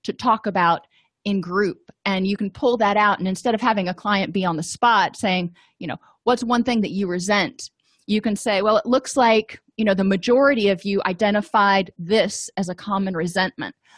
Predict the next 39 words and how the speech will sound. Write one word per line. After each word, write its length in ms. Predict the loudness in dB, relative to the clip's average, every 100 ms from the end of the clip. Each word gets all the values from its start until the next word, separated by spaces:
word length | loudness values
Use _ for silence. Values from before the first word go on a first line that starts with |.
| _
So 140 | -2
let's 220 | 0 0
talk 280 | 0 -2 0
about 260 | -2 -4 -4
that," 140 | -8 -10 _ _ _
and 160 | -4 0
write 180 | 2 2
it 120 | 0
up 160 | -2 -2
on 100 | -4
the 80 |
whiteboard 680 | 0 -2 0 0 0 -2 -6 -20 _ _ _ -8
and 140 | -6
then 100 | -4
process 560 | -2 -2 -2 -6 -14 -14
it. 140 | -14 -18 _ _ _ -20 -20 -20 -20 _ _ -2
Now, 80 | 2
remember, 320 | 4 4 0
guilt 400 | 0 0 0 -4
is 120 | -8
part 260 | -2 0 2
of 60 |
that 160 | 2 0
anger. 480 | 0 0 0 -4 -8 _ -20 -2
So 160 | 0
we 120 | 2
want 260 | 4 4 4
to 60 | 2
define 560 | -4 0 2 4 4
guilt 320 | 2 2 0
for 140 | -4 -8
clients 380 | -2 -2 -2 -2
and 80 |
help 200 | -2 -2
them 120 | -2 -4
see 260 | -2 -4
how 280 | -2 0 2
it 140 | 0 0
is 460 | 2 2 2 -6